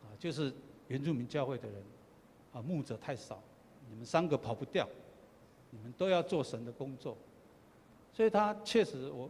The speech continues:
上帝有听我妈妈的祷告了哈，所以我们三个今天都在教会里面到原住民的，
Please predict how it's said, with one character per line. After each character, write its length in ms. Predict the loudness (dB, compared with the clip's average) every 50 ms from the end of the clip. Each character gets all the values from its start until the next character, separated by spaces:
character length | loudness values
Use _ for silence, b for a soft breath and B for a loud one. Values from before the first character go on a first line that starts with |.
| -12 -16 -18
上 320 | -2 2 4 6 6 6
帝 120 | 6 6
有 120 | 6 6 4
听 240 | 4 2 2 2 4
我 60 | 4
妈 160 | 2 2 4
妈 180 | 4 4 4 4
的 120 | 2 0
祷 240 | -2 -4 -4 -4 -2
告 240 | 0 2 2 2 2
了 80 | 0 -4
哈， 160 | -6 -8 -8
所 180 | -6 -6 -6
以 140 | -6 -6 -8 -10 B B B B B B B B
我 80 | -6
们 100 | -4 -4
三 280 | 0 4 4 6 6 6
个 160 | 4 0 -2 -4 -8 -14 -12
今 160 | -10 -10 -8
天 240 | -6 -4 -4 -4 -6 -6 -6
都 140 | -4 -4
在 260 | -2 -2 -2 -2 -2 -4 -8 -14 -18 -10
教 180 | -6 -6 -4 -4
会 180 | -4 -6 -8
里 120 | -8 -10 -12 -12
面 160 | -14 -14 -14 -16 -16 -12 -8
到 160 | -6 -6 -6
原 180 | -6 -10 -12
住 120 | -12 -10 -10
民 120 | -10 -10 -8
的， 160 | -8 -8